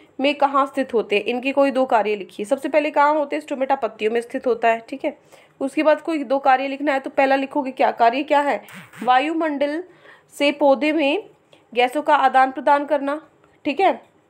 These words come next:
दूसरा वाष्पोत्सर्जन करना। तो ये दो चीज़ें हैं जो स्टोमेटा करता है। क्लियर? बिल्कुल छोटे, छोटे-छोटे क्वेश्चंस हैं, ईजीली आप कर सकते हो इनको।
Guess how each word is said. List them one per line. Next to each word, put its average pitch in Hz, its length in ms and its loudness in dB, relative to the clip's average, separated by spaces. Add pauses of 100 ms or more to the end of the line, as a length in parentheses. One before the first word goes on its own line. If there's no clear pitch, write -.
(520)
दूसरा 285 400 2
वाष्पोत्सर्जन 254 720 -2
करना। 240 380 -6 (280)
तो 277 60 -4
ये 302 240 2
दो 320 220 2
चीज़ें 277 320 -4
हैं 277 300 0 (380)
जो 294 360 4
स्टोमेटा 254 500 0 (120)
करता 202 280 -2
है। 185 140 -10 (260)
क्लियर? 403 240 0 (1400)
बिल्कुल 294 240 -2
छोटे, 285 340 -4
छोटे-छोटे 294 500 -2
क्वेश्चंस 262 440 0
हैं, 320 120 0
ईजीली 269 360 -2
आप 277 160 2
कर 208 140 2
सकते - 300 -10
हो 180 60 -4
इनको। - 300 -12